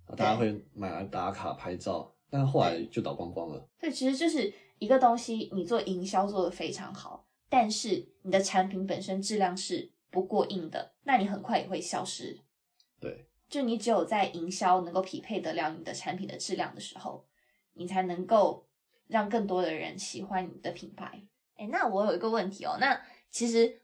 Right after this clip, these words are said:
Speaker 2: 呃，我们每个人啊，喝奶茶可能也就那么多，那人均是那么多，但为什么奶茶店是越开越多，而且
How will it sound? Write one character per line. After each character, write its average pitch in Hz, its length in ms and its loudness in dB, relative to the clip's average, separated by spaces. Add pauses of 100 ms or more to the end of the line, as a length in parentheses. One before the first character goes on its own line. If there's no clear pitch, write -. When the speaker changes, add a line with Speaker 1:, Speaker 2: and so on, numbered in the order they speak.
(180)
Speaker 2:
呃， - 260 -4 (280)
我 196 120 0
们 202 360 4
每 180 180 2
个 262 160 8
人 185 160 4
啊， - 160 -2
喝 226 220 4
奶 196 180 4
茶 - 260 -4
可 - 180 -6
能 - 300 -12 (100)
也 165 140 -2
就 202 120 0
那 208 100 4
么 160 140 2
多， 170 520 -4
那 208 140 0
人 180 260 2
均 190 440 0
是 - 160 -4
那 180 80 2
么 143 100 -4
多， - 420 -8
但 294 160 4
为 302 80 6
什 254 160 0
么 156 100 -4
奶 170 120 0
茶 - 180 -4
店 190 160 0
是 185 120 -2
越 160 160 2
开 - 180 -8
越 - 200 -4
多， - 220 -6
而 196 140 4
且 196 240 0